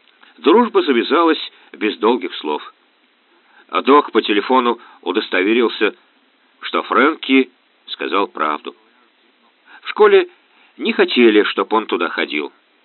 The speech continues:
Он не готовил уроков. У него нарушена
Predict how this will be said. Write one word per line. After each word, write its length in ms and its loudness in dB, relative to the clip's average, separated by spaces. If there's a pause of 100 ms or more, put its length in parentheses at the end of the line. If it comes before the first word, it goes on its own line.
(640)
Он 240 2
не 80 -2
готовил 500 2
уроков. 460 -2 (960)
У 100 -2
него 240 4
нарушена 640 0